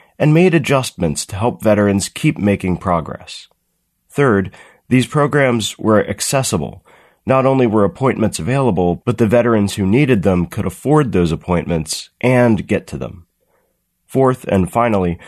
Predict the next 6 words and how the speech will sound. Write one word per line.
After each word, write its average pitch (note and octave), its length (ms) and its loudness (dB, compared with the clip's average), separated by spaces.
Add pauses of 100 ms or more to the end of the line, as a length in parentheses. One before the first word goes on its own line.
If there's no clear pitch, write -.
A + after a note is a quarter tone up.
(180)
the A2+ 80 2
most A#2+ 300 2
effective A#2+ 480 -4
programs F#2+ 640 0
were G#2+ 160 2
veteran-centered. G2 1120 0